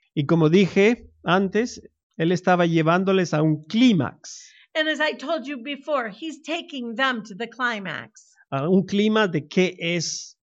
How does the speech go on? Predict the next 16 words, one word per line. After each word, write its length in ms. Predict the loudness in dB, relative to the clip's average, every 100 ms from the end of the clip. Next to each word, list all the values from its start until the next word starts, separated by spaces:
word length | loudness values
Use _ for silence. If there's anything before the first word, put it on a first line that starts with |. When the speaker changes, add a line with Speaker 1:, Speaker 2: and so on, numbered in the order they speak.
| _
Speaker 1:
lo 220 | -6 -6
que 80 | -6
está 300 | -6 0 2
intentando 1080 | 2 0 -2 -2 -2 -2 0 0 -2 -6 _ _ -6 -4 -2 -2
transmitirles. 880 | -2 -2 0 0 0 -6 -8 -14 _ _ -6
Speaker 2:
The 160 | -4 -4
climax 720 | 0 2 2 0 -2 -4 -8 -10
of 160 | -8 -4
what 220 | -2 -2
he 520 | -6 -12 -10 -12 -14 -10
is 160 | -12 -12
trying 580 | -6 0 2 0 -4 -8
to 140 | -12 -16 _ _ _ -20 -20
transmit 920 | -6 -2 -2 -4 -10 -10 -6 -6 -6 _ _ -10
to 220 | -8 -6
them. 500 | -4 -2 -2 -6 -12